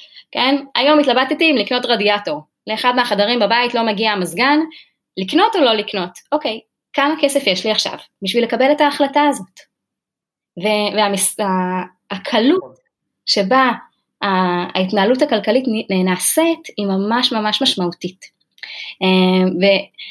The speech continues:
ונגיד גם מה-, מהכובע החינוכי, כאילו של ה-, יצ-, והכסף זה משהו שהוא, אה, ממש לא מדובר. הוא לא מדובר בהרבה מקומות. הוא לא מדובר בגלל שזה יכול להיות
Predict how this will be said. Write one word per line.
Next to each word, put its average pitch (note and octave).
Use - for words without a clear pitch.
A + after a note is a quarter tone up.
ונגיד B3+
גם D#4
מה-, A3+
מהכובע D4
החינוכי, C4+
כאילו G3
של G3
ה-, F#3
יצ-, F#3+
והכסף E4+
זה A3+
משהו D4+
שהוא, G#3
אה, G#3
ממש G#3+
לא B3
מדובר. F3+
הוא A3
לא C4+
מדובר C4+
בהרבה C4
מקומות. B3
הוא B3
לא B3+
מדובר A#3+
בגלל B3
שזה B3
יכול A#3+
להיות B3